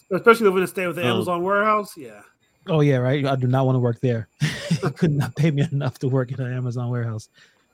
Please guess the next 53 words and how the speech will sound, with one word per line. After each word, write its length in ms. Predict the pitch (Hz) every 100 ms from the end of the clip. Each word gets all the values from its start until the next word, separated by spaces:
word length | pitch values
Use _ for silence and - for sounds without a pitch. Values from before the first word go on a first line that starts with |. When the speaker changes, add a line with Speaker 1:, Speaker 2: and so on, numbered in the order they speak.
| _ _ _ -
Speaker 2:
I 100 | 190
don't 120 | 294
know 120 | 294 220
if 100 | -
this 200 | 196 190
was 160 | 160
across 420 | 131 - 143 156 -
the 80 | 143
country, 460 | 127 131 - 156
but 260 | 131 120 120 _ _ -
when 200 | 143 143
I 120 | 156
was, 260 | 160 131 127
uh, 380 | 131 120 113 101 _
we 180 | 143 156
have 120 | 156
a 40 | 123
GameStop 680 | 123 127 123 - 117 107
near 240 | 123 120 107
us, 240 | 101 - -
and 140 | 139
when 100 | 139
I 80 | 135
was 120 | 139
just 180 | 143 139
kinda 180 | 160 147
looking 360 | 131 135 135 123
for 140 | 131
last 420 | 123 120 123 - 127
minute, 260 | 120 117 -
a 80 | 131
couple 340 | - 127 123
things 340 | 113 127 120 117
here 200 | 127 123
or 60 | 117
there, 340 | 113 117 117 _ _ _ 143
I 60 |
stopped 360 | 131 - 160 139
in 100 | 135
there 140 | 131
to 60 | 123
see 140 | -
if 80 | 127
there 100 | 120
was 100 | 117
something, 380 | - 120 117 120
like, 240 | 117 110 107 _
not 200 | 135 127
a 40 | 123
game 420 | 110 127 127 117
necessarily, 600 | 110 110 120 - 117 113
but, 200 | 113 104
like, 220 | 113 113